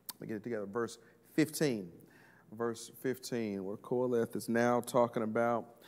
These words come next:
well, let's just read it. Verse fifteen, "I have seen everything in this meaningless life." Wow, he just starts right off, uh, in, in the, uh, you know, he's optimistic here. "Including the death of good young people,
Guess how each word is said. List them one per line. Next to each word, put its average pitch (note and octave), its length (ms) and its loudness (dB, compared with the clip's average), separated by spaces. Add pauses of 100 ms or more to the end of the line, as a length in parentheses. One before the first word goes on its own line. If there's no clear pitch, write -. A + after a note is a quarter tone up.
(200)
well, D#3 100 2
let's F#3 160 0
just D3+ 180 0
read B2 180 2
it. G2+ 60 0
Verse B2 240 0
fifteen, B2 380 -2
"I E3+ 100 2
have E3+ 120 4
seen E3 340 2
everything F#3 560 4
in D#3 220 0
this D#3 200 2
meaningless D#3+ 560 4
life." C#3 400 2
Wow, B2+ 380 -2
he B2 140 -6
just B2 200 -6
starts B2 380 -4
right B2+ 300 -2
off, B2+ 240 -2 (720)
uh, - 60 -4
in, A#2+ 300 0
in B2 180 4
the, A#2 280 4
uh, G#2+ 280 2 (360)
you - 80 -8
know, A2+ 100 -4
he's B2 200 -2
optimistic A#2+ 680 2
here. G3 220 -2 (760)
"Including G3 580 4
the E3+ 80 4
death D#3+ 460 4
of A#2 260 -4
good D3 240 2
young C#3+ 380 0
people, A#2+ 480 -2